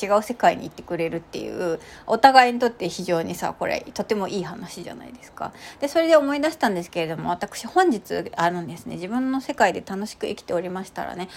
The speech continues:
気づいたら九時二十五分だったんですよ。だから瞑想するのすっかり忘れちゃったんですよ。だから今日祝日じゃない？だからさ、みんなさ、あれでしょ？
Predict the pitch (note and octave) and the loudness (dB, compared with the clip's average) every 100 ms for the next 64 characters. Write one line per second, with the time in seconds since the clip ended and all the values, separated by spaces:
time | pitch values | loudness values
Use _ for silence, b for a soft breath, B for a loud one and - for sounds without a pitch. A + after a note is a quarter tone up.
0 | B - A#3 C4+ E4+ F3 F3+ - B3+ G#3 | B -8 -2 -2 2 2 2 0 0 2
1 | B3 G3 F3 G3+ G#3+ F#3 C#3+ B2+ B2+ - | 2 2 2 2 0 -4 -6 -8 -10 -6
2 | G3+ G3 G3+ C#4 D#4 D4+ D4+ D4 G3+ - | -2 0 4 4 6 4 6 2 2 -4
3 | - - F#4 F3+ G#3 F#3 F3+ F#3+ F3 F3 | 0 4 6 4 -2 -4 -4 -4 -4 0
4 | G#3+ G3+ - D#4+ - - - - B3+ E4 | 0 4 8 8 8 -6 -8 -2 0 0
5 | D#4 D#4 D#4+ D#4+ C#4+ D#3 G#3+ - B B | 0 -2 0 2 4 2 -2 -4 B B
6 | B - G3+ F3 F3 G#3 G#3 A#3 B3+ B3 | B -8 -2 0 0 -2 0 0 2 4
7 | A#3 B B B F#3+ G#3 A#3+ B3 C4+ | 2 B B B -2 -2 -2 2 2